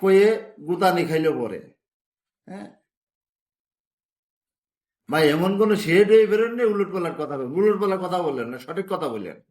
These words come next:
আপনার মুখ দিয়ে সঠিক কথা জানি বেরোয়। হুম। আপনি কে, ওইটা বড় কথা না। আপনি রিক্সা চালান, ঠিক আছে, নমিনেশন পাইছে এনসিপিতে, ঠিক আছে,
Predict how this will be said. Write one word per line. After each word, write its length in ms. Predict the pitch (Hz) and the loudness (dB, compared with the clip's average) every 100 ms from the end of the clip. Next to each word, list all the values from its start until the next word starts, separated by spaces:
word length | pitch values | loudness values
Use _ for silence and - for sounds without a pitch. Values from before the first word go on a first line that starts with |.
| _ _ _ _ _ - 143 | _ _ _ _ _ -12 -4
আপনার 200 | 190 202 | -2 0
মুখ 80 | 202 208 | 0 0
দিয়ে 140 | - | -2
সঠিক 220 | 185 202 214 | -2 -4 -2
কথা 140 | 202 175 | -2 0
জানি 140 | 143 120 | -2 -6
বেরোয়। 220 | 95 80 - _ _ _ _ _ _ - | -8 -12 -18 _ _ _ _ _ _ -20
হুম। 180 | 202 - _ - 254 247 254 _ _ _ _ _ _ - _ _ _ _ - | -20 -20 _ -20 -20 -20 _ _ _ _ _ _ _ -20 _ _ _ _ -4
আপনি 280 | 165 214 226 233 | 0 0 0 4
কে, 80 | 202 196 | 6 6
ওইটা 160 | 226 220 | 4 2
বড় 120 | 190 151 | 0 -2
কথা 160 | 139 123 | -6 -8
না। 60 | 127 208 | -8 -6
আপনি 120 | 220 208 | -4 -4
রিক্সা 220 | 208 214 | -4 -4
চালান, 200 | 202 202 175 | -2 -4 -4
ঠিক 100 | 180 139 | -4 -4
আছে, 160 | 117 123 - - | -6 -12 -14 -8
নমিনেশন 380 | 185 196 190 202 190 | -4 0 0 -2 -2
পাইছে 200 | 190 196 190 | -4 -4 -4
এনসিপিতে, 380 | 180 190 190 170 | -4 -6 -6 -6
ঠিক 120 | 180 123 | -6 -8
আছে, 160 | - | -10